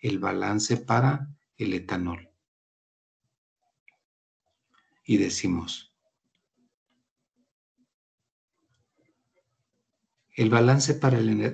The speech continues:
etanol sería A por X A del etanol más B por X B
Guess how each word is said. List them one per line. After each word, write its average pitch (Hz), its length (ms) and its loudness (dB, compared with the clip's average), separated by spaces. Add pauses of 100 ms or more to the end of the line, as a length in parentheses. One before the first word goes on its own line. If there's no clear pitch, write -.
(100)
etanol 107 520 0
sería 104 640 0 (360)
A 127 340 4
por 117 160 6
X 113 460 2
A 127 340 2 (380)
del 127 420 4
etanol 127 760 4 (460)
más 127 480 4
B 113 220 8
por 107 240 0
X 113 680 -2
B 120 480 2